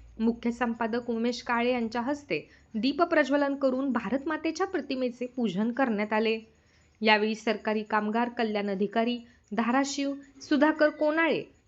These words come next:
यांनी उल्लेखनीय कामगिरी, मोटर वाहन विभाग शासकीय रिटायर्ड अधिकारी पोपट पाटील साहेब, कृषीभूषण दीपक घोडके यांनाही पुरस्कार देण्यात आला.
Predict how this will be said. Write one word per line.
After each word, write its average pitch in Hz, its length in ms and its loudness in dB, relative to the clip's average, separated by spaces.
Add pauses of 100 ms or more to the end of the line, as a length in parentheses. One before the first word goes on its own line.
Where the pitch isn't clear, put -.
(100)
यांनी 240 300 0 (120)
उल्लेखनीय 294 600 2
कामगिरी, 220 600 0 (120)
मोटर 240 340 2
वाहन 294 320 0
विभाग 254 300 0 (920)
शासकीय 240 540 0
रिटायर्ड 214 380 0 (120)
अधिकारी 226 460 0
पोपट 202 460 -4
पाटील 185 300 -4
साहेब, 247 300 -2 (160)
कृषीभूषण 285 680 0 (180)
दीपक 202 320 -2
घोडके 214 580 2 (280)
यांनाही 208 460 2
पुरस्कार 190 580 -2
देण्यात 226 360 2
आला. 208 260 0